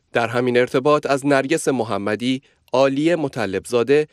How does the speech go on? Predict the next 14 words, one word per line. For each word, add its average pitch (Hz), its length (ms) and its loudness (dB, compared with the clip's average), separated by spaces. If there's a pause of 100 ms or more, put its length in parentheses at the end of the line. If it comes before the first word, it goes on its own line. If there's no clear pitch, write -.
(260)
و 175 140 2
نوشین 120 460 -4
جعفری 110 540 -4
به 120 120 -2
عنوان 151 520 0
سه 156 260 -2
زن 147 220 0
روزنامه‌نگار 107 920 -2
بازداشتی 123 600 0
در 123 140 0
ایران 143 440 -2
نام 107 180 -2
برده 92 260 -6
شده 90 400 -8